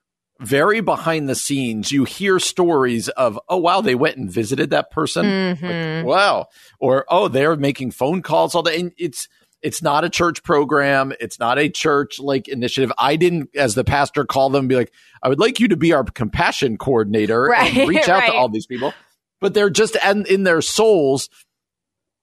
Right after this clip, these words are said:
Speaker 1: they're just compassionate people. And so, you know, I think of compassionate organizations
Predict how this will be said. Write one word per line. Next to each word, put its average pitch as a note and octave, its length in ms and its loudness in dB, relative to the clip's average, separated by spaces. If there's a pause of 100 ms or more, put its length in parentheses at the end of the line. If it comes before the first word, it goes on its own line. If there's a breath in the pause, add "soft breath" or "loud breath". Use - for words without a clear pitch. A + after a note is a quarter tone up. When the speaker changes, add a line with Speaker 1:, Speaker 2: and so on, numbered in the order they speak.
(200)
Speaker 1:
they're D3 240 0
just D3+ 260 -2
compassionate B2+ 840 -2 (120)
people. A#2 560 -2
And E3+ 120 -2
so, G#3+ 220 2 (280 loud breath)
you C#4+ 80 -2
know, B3 100 4
I G3+ 80 2
think B3+ 220 0
of G3+ 160 0
compassionate D3+ 600 0
organizations C3 1160 0